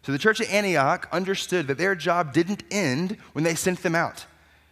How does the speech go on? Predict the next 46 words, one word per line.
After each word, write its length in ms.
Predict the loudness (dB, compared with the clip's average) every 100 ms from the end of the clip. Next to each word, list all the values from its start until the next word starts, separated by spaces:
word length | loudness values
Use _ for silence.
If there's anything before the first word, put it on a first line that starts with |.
| _ 0
"Paul 180 | 2
and 40 | 4
Barnabas, 360 | 4 4 0
we, 100 | 0
we're 160 | 0 2
glad 320 | 2 4 2
you 60 | 0
were 60 |
here 180 | 2 0
for 140 | 0 0
a 60 |
while. 260 | 2 2 2
Thanks 220 | 0 -4
for 80 | -6
teaching 360 | -6 -6 -4
us. 260 | -2 -2 -4
We're 80 | -4
sending 240 | -2 0
you 80 | 2
off. 380 | 2 0 -4 -10
See 160 | -4
you 100 | -2
later." 420 | 0 0 0 -2 -4 -14 -20 _
Never 200 | -2 0
again, 240 | -2 -4 -2
right? 240 | -4 -4
That's 160 | -6 -4
not 160 | -4
what 100 | -4
happened. 280 | -6 -8 -14 -20 _ _ _ _ _ -20 -8
But 120 | -4
many 320 | 0 2 0
local 280 | 0 -2 -4
churches 460 | -2 -2 -2 -6 -6
today 500 | -6 -2 0 0 -2 -10 -20 -6
have 120 | -4 -4 2
abdicated 580 | 2 2 -2 0 0 2
their 160 | 0
role 460 | 2 2 2 0 -4 -14 -6
and 120 | -2
responsibility 720 | -2 0 0 -2 -2 -2 -2
of 100 | -6
supporting 460 | -8 -4 -2 -2 -2
missionaries 580 | -4 -2 -4 -4 -8 -4
because, 220 | -2 -2
again, 400 | -2 -2 -2